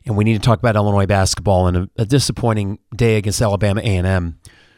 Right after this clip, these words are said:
which unfortunately the post-game press conference yet again was the story. Matthew Meyer made comments which seemed to indicate an internal conflict. And of course, he came out about two hours later on Twitter saying, "All is good," and yada, yada, yada.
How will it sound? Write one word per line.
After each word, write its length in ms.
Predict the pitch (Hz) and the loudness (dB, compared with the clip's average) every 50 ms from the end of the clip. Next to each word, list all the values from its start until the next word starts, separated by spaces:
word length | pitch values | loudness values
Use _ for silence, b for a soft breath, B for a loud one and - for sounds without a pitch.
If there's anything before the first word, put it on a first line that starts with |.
| b b b b b | b b b b b
which 280 | - - 110 - - | -2 -2 -2 -2 -2
unfortunately 680 | 135 117 95 - 151 170 165 - - 131 123 120 117 113 | -4 -4 -2 0 2 0 2 0 -2 -2 -2 -2 -2 -2
the 80 | 104 | -2
post-game 360 | - 120 110 101 - 123 113 | 0 0 0 0 0 -2 -2
press 240 | 95 - 117 104 - | 0 0 -2 -2 -2
conference 380 | - 120 107 95 - 101 - - | -2 -4 -4 -2 -4 -6 -2 -2
yet 120 | 110 101 | 0 0
again 260 | 107 95 107 98 95 | 0 0 -2 -2 -2
was 160 | 95 92 87 113 | -2 -6 -6 -6
the 60 | 104 | -8
story. 460 | - - 160 156 139 - - _ _ _ _ _ _ _ _ _ _ _ _ _ _ _ _ _ _ _ _ _ _ - | -2 0 0 0 0 -2 -6 _ _ _ _ _ _ _ _ _ _ _ _ _ _ _ _ _ _ _ _ _ _ -6
Matthew 380 | - 123 117 117 110 - 143 127 | -2 0 0 0 0 0 0 0
Meyer 400 | 113 104 95 92 92 95 107 - - | 2 0 0 0 0 0 -2 -2 -2
made 180 | 113 104 95 - | -2 -2 -2 -2
comments 580 | - 113 95 90 87 90 113 131 - - - b b b b b b b b b b b b b b b b b b b b b b b b b b b b b b - | -2 -2 0 0 -2 -4 -4 -6 -10 -12 -14 b b b b b b b b b b b b b b b b b b b b b b b b b b b b b b -4
which 140 | 147 - - | -2 -2 0
seemed 180 | - 165 160 | 0 0 0
to 100 | 156 156 | 0 0
indicate 460 | 160 156 143 143 - 147 143 143 147 - | 0 0 0 2 2 2 2 0 0 -2
an 140 | 139 113 | -2 -2
internal 440 | 113 107 101 - - 165 165 165 156 | -2 -2 -2 -2 -2 0 0 0 -2
conflict. 680 | - - 135 123 123 104 - - - - _ _ - - | -2 -2 -2 -2 -2 -4 -6 -12 -14 -14 _ _ -14 -4
And 160 | - 110 110 | 0 0 0
of 80 | 107 - | 0 0
course, 300 | - 123 110 104 - - | 0 0 0 0 0 -2
he 120 | - 110 | -4 -6
came 240 | 98 - 120 110 107 | -4 -2 -2 -2 0
out 280 | 104 101 101 101 101 101 | 0 0 2 2 2 0
about 360 | 101 95 98 107 104 107 _ | -2 -2 -4 -4 -6 -4 _
two 200 | - - 127 120 | -2 0 2 2
hours 320 | 113 107 104 110 98 90 | 2 2 0 -2 -2 -2
later 180 | 117 113 104 104 | -2 0 0 0
on 100 | 101 98 | 0 0
Twitter 280 | 92 - 135 123 107 101 | -2 -2 -2 0 0 0
saying, 200 | - 127 117 110 | 0 0 0 0
"All 220 | 139 170 180 170 | 0 0 0 0
is 100 | 147 123 | 0 0
good," 320 | 107 156 151 147 147 143 | 0 0 2 2 0 -2
and 140 | 135 123 120 | -2 -4 -4
yada, 220 | 113 110 107 101 98 | -2 -2 -2 -2 -2
yada, 200 | 98 98 95 101 | -4 -4 -4 -6
yada. 280 | 113 67 - - - | -10 -12 -14 -14 -16